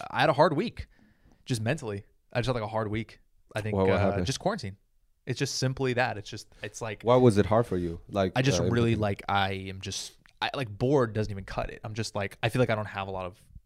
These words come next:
Speaker 1: this is, okay, this is the point I'm trying to say. The point is, is
Speaker 2: Uh-huh,
Speaker 1: that I
Speaker 2: point
Speaker 1: had a hard
Speaker 2: is
Speaker 1: week just mentally. I don't feel good. I'm, I'm rarely get, like, depressed or whatever.
Speaker 2: Yeah.
Speaker 1: It's very rare.
Speaker 2: Yeah.
Speaker 1: But I just, I feel like I'm at that point of just, like, I, you know, our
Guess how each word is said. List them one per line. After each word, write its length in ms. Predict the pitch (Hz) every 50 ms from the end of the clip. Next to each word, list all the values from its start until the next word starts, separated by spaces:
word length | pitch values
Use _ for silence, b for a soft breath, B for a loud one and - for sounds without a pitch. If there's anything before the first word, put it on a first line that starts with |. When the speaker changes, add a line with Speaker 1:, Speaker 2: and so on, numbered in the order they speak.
| _ _ _ 135
Speaker 1:
this 140 | 160 165
is, 80 | 151 131
okay, 140 | 127 110 131
this 80 | 175
is 40 | 147
the 80 | 151 117
point 220 | - 120 107 98
I'm 60 | 92
trying 160 | 90 - 87 85
to 40 |
say. 80 | - 71
The 40 | -
point 260 | - - 170 147 107
is, 60 | 98 -
is 20 | 98
Speaker 2:
Uh-huh, 80 | 98
Speaker 1:
that 140 | 95 92 -
I 20 | -
Speaker 2:
point 80 | 98 139
Speaker 1:
had 60 | 143
a 20 | 127
hard 140 | 127 117
Speaker 2:
is 40 | 104
Speaker 1:
week 160 | 104 101 -
just 140 | - 110 - 117
mentally. 520 | 107 107 104 - 101 98 98 98 95 - _ _ _ _ _ _ _ _ -
I 40 | 104
don't 120 | 113 120
feel 140 | - 107 98
good. 320 | 92 95 92 92 90 - - -
I'm, 160 | 117 113 120 -
I'm 160 | 123 123 120
rarely 300 | 123 147 170 175 160 143
get, 140 | 117 127 - 107
like, 120 | 101 -
depressed 460 | - - - - - 101 101 - - 123
or 60 | 120
whatever. 300 | 123 123 123 127 135 120
Speaker 2:
Yeah. 120 | 104 92
Speaker 1:
It's 140 | 80 - -
very 320 | 107 104 127 123 110 101
rare. 280 | 98 95 95 90 95 - -
Speaker 2:
Yeah. 200 | 120 110 98 82 87 -
Speaker 1:
But 100 | - 107
I 80 | 101 98
just, 240 | 98 98 - - - -
I 60 | 104
feel 160 | - - - 117
like 120 | 110 98
I'm 100 | 98 98 92
at 160 | 95 92 -
that 120 | 95 92 -
point 220 | - 104 95 92
of 60 | 92
just, 220 | - 92 - - -
like, 280 | 80 80 80 - - _ _ _ _ _ - 101
I, 80 | 101 - -
you 100 | 127 117
know, 160 | 101 95 92 - - - -
our 200 | 107 107 104 101